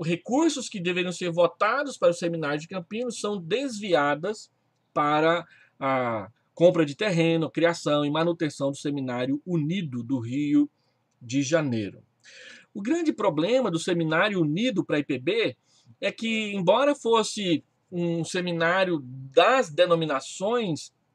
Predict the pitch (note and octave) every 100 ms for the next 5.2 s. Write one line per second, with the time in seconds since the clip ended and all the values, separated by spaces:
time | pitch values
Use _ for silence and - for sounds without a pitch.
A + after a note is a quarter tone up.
0 | _ _ _ D#3+ E3+ D#3 D3 B2 D#3 G3
1 | F#3+ C#3+ C#3+ - D#3 D3 C#3 B2 D#3+ C4
2 | F3+ - - - _ A#3 A#3+ B3+ F#3 G#3+
3 | D4+ C#4 A3+ B3 A3+ A#3+ D4+ D4+ C#4+ C#4+
4 | - - B3+ B3 B3+ B3 C4+ A3+ A3+ B3
5 | C#3